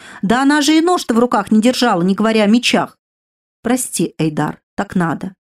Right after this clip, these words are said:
Потерпи всего пару месяцев до начала зимы. С первым снегом я возьму в нар-ученики тебя, а Ильву,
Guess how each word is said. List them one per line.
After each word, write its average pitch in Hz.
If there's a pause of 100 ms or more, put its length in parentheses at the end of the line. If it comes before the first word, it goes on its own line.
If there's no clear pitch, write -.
(340)
Потерпи 294
всего 190
пару 240
месяцев 175
до 170
начала 214
зимы. 151 (460)
С -
первым 190
снегом 240 (260)
я 190
возьму 214
в 175
нар-ученики 196
тебя, 156 (340)
а 180
Ильву, 226